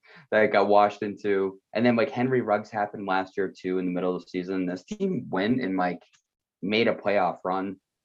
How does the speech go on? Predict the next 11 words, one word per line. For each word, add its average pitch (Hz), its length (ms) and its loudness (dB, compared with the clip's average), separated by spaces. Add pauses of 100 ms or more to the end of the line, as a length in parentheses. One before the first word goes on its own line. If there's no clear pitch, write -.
Like, 87 280 -2 (500)
that's 147 160 4
a 247 60 4
good - 180 2
testament 123 400 0
to 107 100 2
a - 20 4
lot 95 220 2
of 92 60 0
these 90 200 -4
players 90 520 0